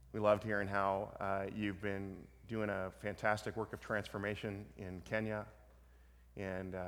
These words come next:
the good reports are so encouraging, God. And Lord, I'm thankful that, uh, there's a current going on in this church, in our lives, of you being at work, uh,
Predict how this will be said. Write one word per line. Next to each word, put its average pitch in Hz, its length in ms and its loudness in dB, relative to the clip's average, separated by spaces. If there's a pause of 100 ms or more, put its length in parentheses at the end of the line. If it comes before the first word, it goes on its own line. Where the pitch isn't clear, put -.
(120)
the 95 120 -4
good 104 180 -2
reports 98 580 -2 (100)
are 90 140 -2
so 92 240 -2
encouraging, 92 520 -8
God. 87 240 -8 (1600)
And 113 120 4
Lord, 110 140 6
I'm 101 120 6
thankful 107 420 2
that, 95 400 2
uh, 90 220 0 (1120)
there's 98 200 0
a 95 80 -2
current 104 540 -2
going 95 200 -2
on 95 200 0
in 92 120 -4
this 113 200 -4
church, - 460 -10 (580)
in 95 80 -4
our 101 160 4
lives, 87 560 -4 (1080)
of 90 140 -4
you 110 120 0
being 123 220 2
at 117 100 -2
work, 113 360 0 (1300)
uh, 90 280 -2